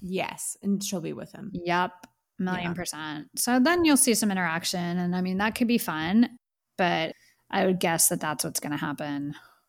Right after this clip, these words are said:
Speaker 2: with
Speaker 1: Yeah.
Speaker 2: this and why it was released when it was and the whole thing. Another B T S song that came out this week, Suga produced the new song for the Samsung Galaxy brand. So not just, like, a commercial jingle. This is the song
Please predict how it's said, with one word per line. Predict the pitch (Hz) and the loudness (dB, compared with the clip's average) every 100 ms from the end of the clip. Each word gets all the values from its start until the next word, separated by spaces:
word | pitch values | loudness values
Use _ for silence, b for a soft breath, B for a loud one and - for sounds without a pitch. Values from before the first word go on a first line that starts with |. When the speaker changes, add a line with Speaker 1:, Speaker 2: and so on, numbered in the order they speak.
| _ | _
Speaker 2:
with | 175 160 | -6 -6
Speaker 1:
Yeah. | 147 | -6
Speaker 2:
this | 165 - - - 196 | -4 -2 -2 -4 -6
and | 170 | -4
why | 156 | -4
it | 156 | -6
was | 165 185 | -4 -2
released | 190 247 - | 2 2 4
when | 233 | 2
it | 208 | 2
was | 202 190 185 180 | 2 4 2 0
and | - 180 | 0 -2
the | 175 | -2
whole | - 175 165 | 0 0 2
thing. | - 156 156 165 - _ _ _ _ _ _ _ | 0 -4 -4 -6 -8 _ _ _ _ _ _ _
Another | 220 285 392 381 - | 6 8 6 2 2
B | 226 | 2
T | 220 202 | 4 2
S | 175 - | 4 4
song | 180 175 | 2 0
that | 170 | -4
came | - 196 | -4 -4
out | 175 180 | -4 -2
this | 185 - | -2 0
week, | 185 175 170 - _ - | 0 -4 -6 -12 _ -8
Suga | - - 330 359 339 | -2 0 2 4 2
produced | 302 294 - 196 196 196 - - _ - | 0 -2 0 -2 0 -2 -4 -6 _ -8
the | 196 196 | -2 0
new | 185 196 202 | 0 0 2
song | 208 190 180 175 170 175 - | 2 2 2 2 2 0 -2
for | - 196 180 175 | -4 0 2 2
the | 180 | 2
Samsung | - 190 180 190 180 | 2 2 0 0 -2
Galaxy | 165 151 156 - 165 | -2 -6 -4 -4 -4
brand. | 160 165 156 - - 160 - - | -8 -8 -8 -8 -10 -12 -12 -6
So | - | 0
not | 202 233 247 | 4 4 2
just, | 262 254 | 0 0
like, | 226 | 0
a | 202 | -2
commercial | 214 196 190 190 | -2 0 2 0
jingle. | 170 165 160 160 | -2 -4 -4 -2
This | 165 - | 0 0
is | 180 165 | 2 2
the | 185 | 2
song | - 185 160 160 160 | 4 2 0 -2 -6